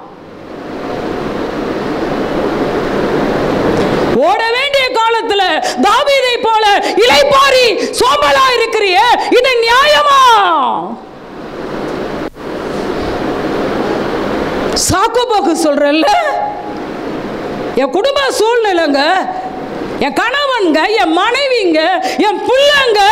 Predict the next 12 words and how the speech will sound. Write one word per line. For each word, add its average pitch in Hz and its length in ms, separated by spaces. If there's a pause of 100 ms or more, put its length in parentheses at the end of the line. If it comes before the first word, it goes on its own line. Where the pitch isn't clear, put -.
(4000)
ஜீசஸ், 320 840 (1700)
தீங்கு 311 280
எப்படி 294 220
வந்துச்சு 285 340
பாத்தீங்களா? 262 680 (1500)
வீட்டுக்குள்ள 311 440
தீங்கு 339 300
எப்படி 330 220
வந்துச்சு 294 380
பாத்தீங்களா? 254 420
"என் 277 120
இருதயத்துக்கு 539 640